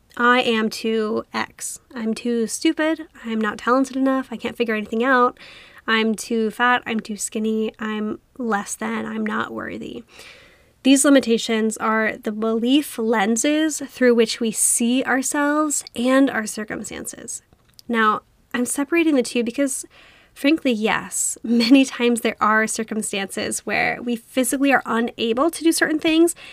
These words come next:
in certain seasons, or maybe we're just not able to do them to the extent that we want to. And other times where we believe ourselves to be limited, maybe for valid <laughs> reason, but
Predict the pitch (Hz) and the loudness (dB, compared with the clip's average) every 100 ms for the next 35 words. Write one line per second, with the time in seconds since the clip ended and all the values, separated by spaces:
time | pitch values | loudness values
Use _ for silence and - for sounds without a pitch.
0 | - - 247 262 262 262 254 254 285 339 | -12 0 0 2 0 0 0 0 2 4
1 | 359 - - - - - 285 302 311 294 | 4 0 -20 -20 -18 0 4 6 4 2
2 | 233 240 247 262 247 - 233 226 233 214 | 4 4 4 2 2 0 -2 0 0 0
3 | - 226 226 - 226 202 208 202 220 220 | 0 0 -2 -4 -2 -2 -4 -4 -4 -4
4 | - - - - 180 196 226 233 247 240 | -4 -6 -6 -6 -8 -6 -4 -2 -2 0
5 | 240 - 294 285 294 - - - - 269 | -2 0 0 2 0 -4 -20 -20 -2 2
6 | 269 302 403 381 269 262 262 254 - - | 6 6 4 2 0 2 2 0 -4 -6
7 | 247 247 247 240 233 233 - 233 240 202 | 0 2 4 4 2 0 -2 0 0 2
8 | 226 220 254 392 302 226 - 196 - 214 | 0 4 4 6 6 4 4 -2 -2 -6
9 | 208 175 185 208 269 - _ _ _ _ | -4 -4 -4 -2 -4 -6 _ _ _ _
10 | _ _ _ 247 247 262 262 240 202 196 | _ _ _ 6 6 6 4 2 2 2
11 | 214 220 254 226 220 208 208 - 214 208 | 2 4 4 4 2 0 -4 0 2 2
12 | 214 | 0